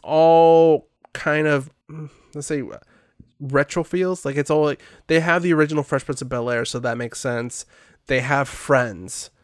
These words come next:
They have these older shows that people love. I think they're get-, I get-, I think they're getting The Office too soon.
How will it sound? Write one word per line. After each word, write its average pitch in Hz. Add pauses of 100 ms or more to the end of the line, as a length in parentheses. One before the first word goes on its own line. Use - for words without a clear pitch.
(200)
They 127
have 139 (320)
these 147 (100)
older 196
shows 143
that 117 (800)
people 208
love. 165 (340)
I 147
think 220
they're 196
get-, 180
I 143
get-, 156
I 135
think 202
they're 180
getting 160
The 135
Office 127
too 139
soon. 110